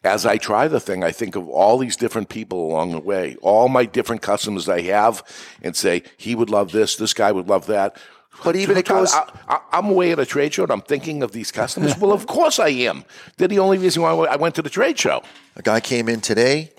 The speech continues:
Speaker 2: uh, and had a question about a humidor that he did not buy from us.
Speaker 1: Yeah.
Speaker 2: And I said, and he goes, "I, I, di-, I didn't wanna bring it in because, you know, you guys, I didn't buy it from you." And I said, "Absolutely, bring it in.
Speaker 1: Yeah.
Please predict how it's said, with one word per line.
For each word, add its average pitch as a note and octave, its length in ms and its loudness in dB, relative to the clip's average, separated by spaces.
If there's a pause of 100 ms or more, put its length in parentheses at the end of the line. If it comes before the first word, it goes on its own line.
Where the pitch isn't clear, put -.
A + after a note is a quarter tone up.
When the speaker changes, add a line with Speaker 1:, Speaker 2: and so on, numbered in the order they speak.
(540)
Speaker 2:
uh, F#2 320 2
and G2+ 100 -6
had G2 140 0
a G#2 40 -4
question A2 380 -2
about G2+ 160 2
a G2+ 40 0
humidor A#2+ 440 0
that G2+ 140 -2
he G2 160 -6
did B2+ 180 2
not B2+ 240 0
buy G#2+ 220 2
from - 180 -10
us. - 380 -10
Speaker 1:
Yeah. A2+ 200 2 (680)
Speaker 2:
And G2+ 380 -2
I G2 180 0
said, G2 420 0 (180)
and G#2 100 -4
he G#2 60 -4
goes, G2+ 240 2
"I, F#2 220 -2 (180)
I, G#2+ 80 -2
di-, G#2+ 160 -2
I F#2+ 140 -2
didn't G#2 180 -2
wanna G2 160 0
bring G2 200 0
it F#2 100 -4
in F#2+ 240 -2 (460)
because, - 460 0
you F#2+ 100 -4
know, E2+ 200 -2 (140)
you F#2 100 -8
guys, F#2 380 2
I F#2 80 0
didn't F2+ 180 -4
buy E2+ 200 2
it E2+ 80 -4
from E2+ 180 -6
you." D#2 140 -8
And D#2+ 100 -4
I E2+ 60 -2
said, F2 300 -2 (180)
"Absolutely, G#2+ 580 -2
bring G2+ 180 0
it A#2+ 100 -4
in. G2 200 -4 (180)
Speaker 1:
Yeah. C#2 200 -4